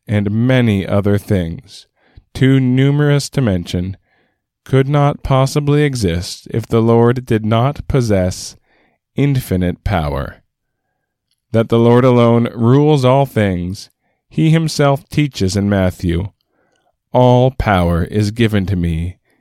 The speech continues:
in heaven and on earth." And again, Matthew chapter twenty-eight, verses eleven to twenty.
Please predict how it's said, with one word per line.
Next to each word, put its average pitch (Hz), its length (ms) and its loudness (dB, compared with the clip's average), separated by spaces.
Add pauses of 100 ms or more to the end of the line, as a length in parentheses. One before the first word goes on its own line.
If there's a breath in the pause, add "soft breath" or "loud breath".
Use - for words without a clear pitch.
(140)
in 92 180 -2
heaven 104 520 0 (360)
and 92 280 -2
on 87 320 0
earth." - 520 -8 (3500)
And 123 200 2
again, 87 480 -2 (560)
Matthew 110 640 0 (120)
chapter 113 340 0
twenty-eight, 104 640 -2 (480)
verses 104 460 0
eleven 98 480 0
to 107 140 -4
twenty. 82 520 -6